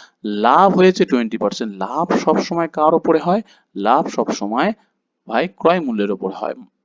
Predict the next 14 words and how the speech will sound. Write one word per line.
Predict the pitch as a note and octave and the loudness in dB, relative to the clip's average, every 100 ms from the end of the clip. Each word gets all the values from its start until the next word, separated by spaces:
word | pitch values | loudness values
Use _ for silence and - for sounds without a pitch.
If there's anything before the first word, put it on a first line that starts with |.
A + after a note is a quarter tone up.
| _ - | _ -2
টোয়েন্টি | A#2+ G2 | -2 -2
পার্সেন্ট। | F#2 F2 - G2+ _ - _ _ | -8 -8 -8 -16 _ -20 _ _
তাহলে | A#2+ A2+ | -6 -6
টোয়েন্টি | - C#3+ F#3 G3+ | 0 0 0 -2
পার্সেন্ট | F#3+ F#3 - F3 | -4 -6 -6 -8
যদি | E3 D#3+ | -6 -4
লাভ | A#2+ A2 G2+ G2 | 0 -2 -2 -2
হয়, | G2 A2+ | -2 -2
তাহলে | - A#2 | -4 -8
সিপির | - - D3+ F#3 F#3 | -8 -14 -8 -6 -4
মান | F#3 | -4
কত | F3+ E3+ F3 | 0 0 0
হয়ে | F3 | 0
যাবে? | F3 F3 | 0 0